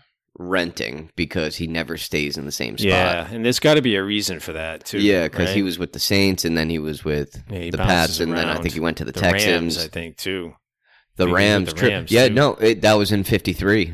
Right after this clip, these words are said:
Speaker 2: Yeah.
Speaker 1: I'm pretty sure.
Speaker 2: Yes.
Speaker 1: Yeah.
Speaker 2: Yep.
Speaker 1: In fifty-three. It's Super
Speaker 2: Yeah.
Speaker 1: Bowl fifty-three.
Speaker 2: Right.
Speaker 1: Yeah, he was with the Rams.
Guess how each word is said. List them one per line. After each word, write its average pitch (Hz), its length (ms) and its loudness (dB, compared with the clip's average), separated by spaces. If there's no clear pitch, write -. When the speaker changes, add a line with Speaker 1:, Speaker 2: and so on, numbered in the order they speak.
Speaker 2:
Yeah. 90 320 2
Speaker 1:
I'm - 100 -6
pretty 90 220 2
sure. 85 180 0
Speaker 2:
Yes. 110 600 2
Speaker 1:
Yeah. 87 60 0
Speaker 2:
Yep. - 140 -4
Speaker 1:
In 98 180 0
fifty-three. 85 540 -4
It's 113 160 0
Super 107 180 2
Speaker 2:
Yeah. 113 60 4
Speaker 1:
Bowl 95 200 2
fifty-three. 90 440 -2
Speaker 2:
Right. 92 300 0
Speaker 1:
Yeah, 82 240 -2
he 95 140 -4
was 82 120 -4
with 85 120 -4
the 80 100 -2
Rams. 78 460 -4